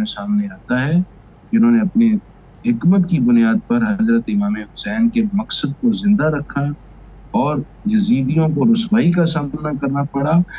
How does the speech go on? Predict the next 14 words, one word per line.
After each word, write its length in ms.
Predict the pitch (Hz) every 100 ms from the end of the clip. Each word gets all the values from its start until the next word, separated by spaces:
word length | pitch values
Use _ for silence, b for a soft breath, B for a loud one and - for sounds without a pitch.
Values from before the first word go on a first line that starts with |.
| B -
और 80 | 156
हजरत 320 | 135 160 175 185
सैयदा 440 | 180 156 160 196
जैनब 500 | 147 110 110 165 180
का 140 | -
ही 460 | 151 110 139 247 240
ये 80 | 220
किरदार 520 | 175 147 123 117 120
है, 100 | 123
जिस 220 | 113 120
बुनियाद 460 | - 214 214 110 233 247
पर 120 | - -
आज 280 | 220 123 254
भी 300 | 233 117